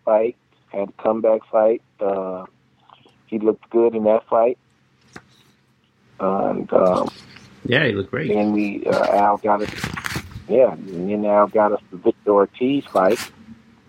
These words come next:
Speaker 1: But I just noticed, you know, when he went home from that first comeback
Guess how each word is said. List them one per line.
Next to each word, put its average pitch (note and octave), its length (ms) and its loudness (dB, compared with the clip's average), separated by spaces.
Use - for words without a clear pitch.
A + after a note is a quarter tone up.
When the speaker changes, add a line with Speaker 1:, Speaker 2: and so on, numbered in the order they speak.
Speaker 1:
But C3 140 2
I B2+ 60 4
just B2 220 -8
noticed, B2+ 440 -2
you A#2 100 -2
know, G#2 120 -2
when G2+ 160 -2
he F#2+ 40 -2
went B2 280 0
home A#2 480 0
from G#2+ 160 -4
that G#2+ 180 -4
first C3+ 240 2
comeback G2+ 400 0